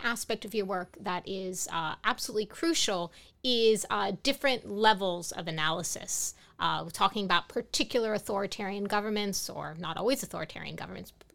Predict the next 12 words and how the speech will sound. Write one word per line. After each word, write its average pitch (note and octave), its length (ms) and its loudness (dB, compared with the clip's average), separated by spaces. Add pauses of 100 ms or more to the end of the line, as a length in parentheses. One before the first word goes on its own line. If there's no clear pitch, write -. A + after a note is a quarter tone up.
(120)
but - 160 -8
particular A#3+ 560 2
governments F3+ 560 -2
in G3 160 -8
Latin E3+ 200 -4
America, A3 600 0 (240)
the G3+ 60 -4
hemispherical A3 840 0
level, F3 560 0 (320)
uh, E3+ 300 2 (720)
the, G3+ 420 0
with, G#3 200 -2